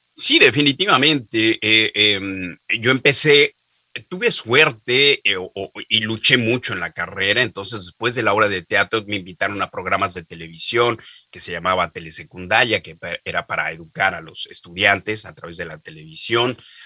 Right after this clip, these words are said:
Se hacían radio no-, este, telenovelas, había radionovelas en aquel entonces. Entonces, fui creciendo. Después de estudiar, la, en, eh, haber ingresado a la Academia de, de Actuación,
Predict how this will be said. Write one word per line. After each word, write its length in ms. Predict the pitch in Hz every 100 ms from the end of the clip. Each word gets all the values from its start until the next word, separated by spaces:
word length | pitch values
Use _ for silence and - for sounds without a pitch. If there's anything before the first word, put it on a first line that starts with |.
| -
Se 140 | - -
hacían 220 | - 92
radio 320 | 95 90 82
no-, 200 | 80 82
este, 360 | 92 85 - 90
telenovelas, 920 | 82 104 90 85 92 117 117 113 113 - - _ -
había 300 | 110 131 110
radionovelas 800 | 104 95 90 87 110 113 98 92
en 120 | 85
aquel 280 | 82 92 92
entonces. 800 | 87 - 107 110 123 120 113 -
Entonces, 400 | 98 120 131 127
fui 140 | 170
creciendo. 640 | - 120 - 147 143 131 - - - -
Después 500 | 113 120 - 160 175
de 100 | 180
estudiar, 520 | - 127 117 123 135
la, 160 | 117 101
en, 280 | 98 95 92 -
eh, 180 | 87 - _ -
haber 220 | 95 120
ingresado 680 | 139 110 92 - 107 107 95
a 60 |
la 100 | 85
Academia 500 | 80 - 90 98 101
de, 220 | 95 82 -
de 140 | 87
Actuación, 760 | 82 - - 101 - 101 107